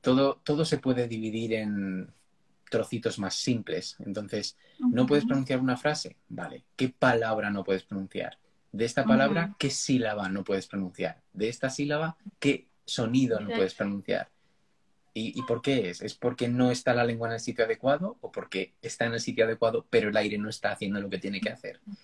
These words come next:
Speaker 1: Todo se puede dividir en algo más pequeño y poco a poco,
Speaker 2: Ujú.
Speaker 1: pues, vas construyéndolo.
Speaker 2: Ujú,
Speaker 1: Mm,
Speaker 2: muy,
Speaker 1: así es.
Speaker 2: muy buen consejo. ¿Y, y los trabalenguas sirven?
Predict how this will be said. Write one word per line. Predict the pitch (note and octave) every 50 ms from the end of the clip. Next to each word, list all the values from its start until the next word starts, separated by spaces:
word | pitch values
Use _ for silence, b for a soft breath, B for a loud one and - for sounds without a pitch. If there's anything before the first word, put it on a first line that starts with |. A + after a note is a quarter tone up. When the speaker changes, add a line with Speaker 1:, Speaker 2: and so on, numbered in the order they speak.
| B B B -
Speaker 1:
Todo | - B2+ B2 C3+
se | B2+ D3 B2+
puede | - C#3 C3+ C3 B2+
dividir | B2+ B2+ B2 B2 B2 B2+ B2 A#2+
en | A#2+ A2+
algo | A2+ A2 - A2
más | A2 G#2+ - -
pequeño | A#2 G#2+ - B2+ B2+ B2 B2 C3+ F3 - _ _ _ _ _ _ _ _
y | - G#2+
poco | - G#2+ F#2+ - G2
a | F#2+ -
poco, | - - - - C4 B3+ B3 -
Speaker 2:
Ujú. | A3+ - A3 A3+ - _ _ _ _ _ _ _ _
Speaker 1:
pues, | - - -
vas | G#2+ G#2 -
construyéndolo. | - G2+ F#2 - G#2 G2 F#2+ G2+ G2 F2+ F#2 F#2 - _ _ _ _ _ _ _ _ _ _ _ _ _ - - _ _ _ _ _ _ _ _ _ _ _ _ _ _ _ _
Speaker 2:
Ujú, | B3 A#3 A3+ A3+ A#3
Speaker 1:
Mm, | B3+ A#3+ A#3 A3+ A#3
Speaker 2:
muy, | A3+ A3+
Speaker 1:
así | A#3 A3+ A3+ G#3
es. | - A#3
Speaker 2:
muy | A#3 A#3+ - _
buen | A#3 A#3
consejo. | A3+ G#3+ G3+ G3+ - _ A3+ - - - _ _ _ _ _ _
¿Y, | - C4 B3 A3+
y | C4+
los | D4 D4+ D4
trabalenguas | D4+ D#4+ D#4 D4+ D4+ D#4 E4 F4+ F#4 F#4+ F#4+ F#4+
sirven? | F4 F4 E4+ F4 F#4